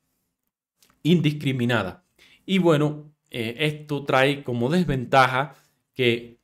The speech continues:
ocupa mucho espacio en disco duro, pero además, como dije anteriormente, el rendimiento del servidor de base de datos se ve afectado.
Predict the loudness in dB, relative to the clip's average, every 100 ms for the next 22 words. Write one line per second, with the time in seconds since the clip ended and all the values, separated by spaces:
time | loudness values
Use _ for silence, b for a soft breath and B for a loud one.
0 | _ -8 -2 -2 0 2 2 0 -2 -6
1 | 4 4 4 -4 -6 -8 -8 -8 -4 -6
2 | -2 0 4 4 4 0 B B B 2
3 | 6 6 4 2 0 -2 -8 -18 _ _
4 | _ -10 -8 -2 0 0 -4 -2 0 2
5 | 2 0 0 -4 -4 B B B _ _
6 | 4 6 6 4 -2 -2 0 2 0 0
7 | 0 -2 -4 -4 0 2 2 2 4 2
8 | 2 4 6 4 2 -4 -4 0 2 2
9 | -2 -6 4 6 6 4 -4